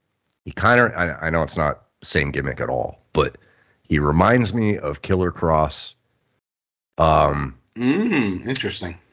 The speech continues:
Speaker 1: Like when, when he was in the mid card before he went to W W E, I don't know if he could become, he, I, I don't know if he can give me the feeling that he's the top guy champ.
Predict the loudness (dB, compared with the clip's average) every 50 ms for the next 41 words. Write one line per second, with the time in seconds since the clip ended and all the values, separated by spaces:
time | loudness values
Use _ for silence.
0 | _ -2 0 0 2 2 2 0 0 0 -4 -6 -4 -4 -2 0 0 2 2 2
1 | 2 2 2 4 4 4 4 4 2 2 2 2 4 4 4 2 0 -2 -12 -10
2 | -6 -4 -2 0 0 2 2 0 0 -2 -2 0 0 0 0 0 0 0 0 0
3 | -2 -4 0 0 0 0 -2 _ _ _ _ -2 -2 2 2 4 2 2 2 2
4 | 4 4 2 2 -2 -6 -8 -4 -6 -6 -4 -4 -6 -6 -6 -6 -12 -12 -10 -8
5 | -2 2 4 4 4 4 4 2 -2 -4 -6 _ _ _ _ _ _ _ _ _
6 | _ _ _ _ _ _ _ _ _ _ _ _ _ _ _ _ _ _ _ _
7 | _ -10 -4 -2 -2 -2 -2 -2 -2 -2 -2 _ 0 0 0 4 4 4 4 6
8 | 4 4 4 4 2 0 -6 -6 -4 -4 -4 -2 2 2 2 2 2 0 0 0
9 | -2 -6 -6 -2 0 2 2 2 2 0 -2 0 -2 0 0 0 -4 -2 -4 -8
10 | -8 0 0 0 0 0 -4 -6 -4 -4 -4 -4 -8 -12 -12 -10 -10 -12 -12 _
11 | -20